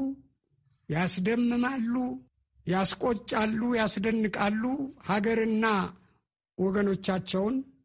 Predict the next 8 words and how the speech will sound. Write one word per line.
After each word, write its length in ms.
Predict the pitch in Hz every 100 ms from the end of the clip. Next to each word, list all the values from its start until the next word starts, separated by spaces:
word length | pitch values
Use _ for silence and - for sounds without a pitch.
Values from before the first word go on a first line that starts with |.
| _ _ _ _ _ _ _ _ 180
ያኮራሉ። 640 | 185 190 196 175 147 120 117 - _ _ _ _ _ -
እየታየ 580 | 180 190 208 196 202 196 208
ያለውም 500 | 185 180 180 202 254 - - _ _ _ _ _ _ _ _ _
ይሄው 300 | - 185 196
ነው። 160 | 160 107 - _ _ 208
ኡስማን 480 | 220 240 240 247 240 285 220
ሬድዋን 480 | 214 220 214 220 262 262
ባለትዳርና 880 | 240 202 208 208 220 202 202 202 202